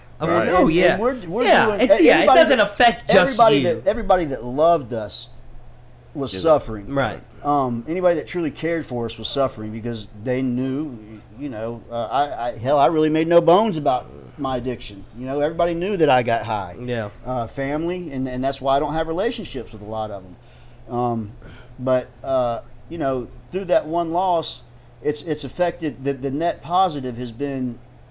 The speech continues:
Speaker 2: they, they reference the ripple effect in our, in
Speaker 1: Mm-hmm.
Speaker 2: our, uh, recovery as well, you know? Uh, how s-, your action, whether it's good or bad, it, it, it doesn't just affect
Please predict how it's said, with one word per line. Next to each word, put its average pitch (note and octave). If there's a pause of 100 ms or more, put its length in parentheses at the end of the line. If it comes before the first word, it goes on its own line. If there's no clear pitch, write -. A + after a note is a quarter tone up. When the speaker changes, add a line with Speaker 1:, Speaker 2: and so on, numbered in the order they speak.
(640)
Speaker 2:
they, C3+ (100)
they C3
reference D3
the B2 (380)
ripple D#3+
effect A#2+
in C3
our, B2+
in D#3
Speaker 1:
Mm-hmm. D#3
Speaker 2:
our, B2
uh, A#2
recovery B2
as A2+
well, C3+
you A#2
know? B2 (500)
Uh, A2+ (460)
how C3+
s-, - (760)
your B2+
action, D3
whether C3
it's A2
good C#3
or C3
bad, D3
it, - (260)
it, B2+
it C3+ (840)
doesn't D#3
just D#3+
affect F#3